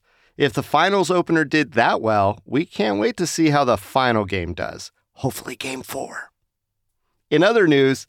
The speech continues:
Senator Jackie Rosen announced thirty-two million in federal funding to stabilize Lake Mead. Might not be for what you think, though.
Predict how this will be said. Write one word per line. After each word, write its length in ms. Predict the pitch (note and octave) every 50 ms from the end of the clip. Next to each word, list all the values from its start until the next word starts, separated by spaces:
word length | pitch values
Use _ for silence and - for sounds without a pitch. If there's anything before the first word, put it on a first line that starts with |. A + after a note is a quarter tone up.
| _ _ _ _ _ _ -
Senator 420 | - - G#3+ A#3+ D4 C4 A3+ F#3
Jackie 420 | C#3+ - D#3 D3+ F3 - - F3+ D3+
Rosen 420 | A#2+ B2 B2+ C#3 D3+ B2 D#3+ D#3
announced 520 | C#3+ C3+ B2+ B2 A#2+ A#2 A2 - - -
thirty-two 640 | _ - G#3 A3+ B3+ B3+ A#3+ G#3+ - - - G#3+ G3+
million 600 | F#3+ F3+ E3 D3+ D3 D#3+ E3+ E3 D3 C#3 B2 A2+
in 140 | G#2+ A2 A2
federal 360 | G#2 - D3 C#3+ D3 D3+ D3+
funding 500 | - - - D#3+ D3+ C#3+ B2 A#2 A2+ A2
to 160 | G#2 - C3+
stabilize 840 | - - - - E3+ E3+ E3+ D3+ C#3 B2+ A#2 A2+ G#2+ G#2+ G#2+ G2+ G#2
Lake 240 | G#2+ A2 A2 G#2 -
Mead. 380 | D3 D3 D3+ C#3+ A2+ F2 - - _ _ - - _ - - _ _ -
Might 180 | - D#3 F3 A3
not 220 | G#3+ G3+ G3+ F#3+
be 160 | - G3 G3 F#3
for 160 | - F#3 E3+
what 160 | E3+ F3+ F#3+
you 80 | D#3+ D3
think, 320 | - G#3 C4 F4 - -
though. 360 | - A#2 G#2+ A2 A2+ C3+ -